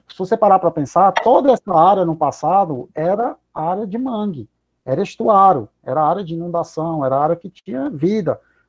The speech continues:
manguezal, né? Enfim, toda a fauna de um manguezal e, e et cetera e tal, e que hoje não tem mais.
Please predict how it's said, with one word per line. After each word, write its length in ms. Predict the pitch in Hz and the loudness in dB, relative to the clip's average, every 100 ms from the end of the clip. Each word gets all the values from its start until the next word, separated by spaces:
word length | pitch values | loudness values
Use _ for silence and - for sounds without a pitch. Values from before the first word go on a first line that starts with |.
| _ | _
manguezal, 840 | 123 143 175 165 170 170 165 135 113 | -8 -2 0 2 4 6 6 4 0
né? 460 | 123 156 165 123 117 | -4 -2 -2 -2 -6
Enfim, 460 | 143 - 151 110 - | -10 -6 -6 -6 -6
toda 240 | 143 190 | -4 -2
a 60 | 165 - _ | -2 -6 _
fauna 500 | - 139 170 147 123 - _ _ _ | -2 0 2 0 -4 -10 _ _ _
de 120 | 117 | -12
um 40 | 127 | -8
manguezal 840 | 131 139 156 131 147 160 131 120 | -6 -4 -2 2 4 4 2 -2
e, 360 | 120 123 - 139 | -6 -8 -10 -4
e 40 | |
et 180 | 131 131 | -4 -6
cetera 360 | - 120 139 | -8 -8 -6
e 20 | 160 | -6
tal, 320 | 143 110 - _ _ _ | -2 -2 -6 _ _ _
e 60 | - | -18
que 240 | - 220 | -8 2
hoje 200 | 208 196 | 2 2
não 100 | 208 | -2
tem 120 | 214 | -2
mais. 460 | 254 226 131 113 _ | 0 2 0 -2 _